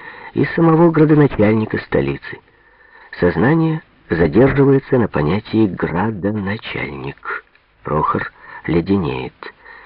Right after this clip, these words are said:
Ежели вся эта грязная история докатилась до него, Прохору не сдобровать. «Ну-с, так»,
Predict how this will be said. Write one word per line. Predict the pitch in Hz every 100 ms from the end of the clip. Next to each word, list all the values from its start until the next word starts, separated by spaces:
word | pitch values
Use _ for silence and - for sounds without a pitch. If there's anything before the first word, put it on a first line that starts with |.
| - - -
Ежели | 147 131 131 139
вся | 131 127
эта | 127 127
грязная | 110 117 110 113 98
история | - 104 104
докатилась | 90 92 85 - 98 98
до | 80
него, | 85 76 76
Прохору | - - 80 - 98 104 - - -
не | 80
сдобровать. | 87 85 90 82 65 67 - - - - - - - - - - _ _ _ _ _ _ - 50 50 - 58 57
«Ну-с, | 60 269 - - - - - - - - - - - - 50 - 135 - 143 147 151 151 -
так», | - 120 123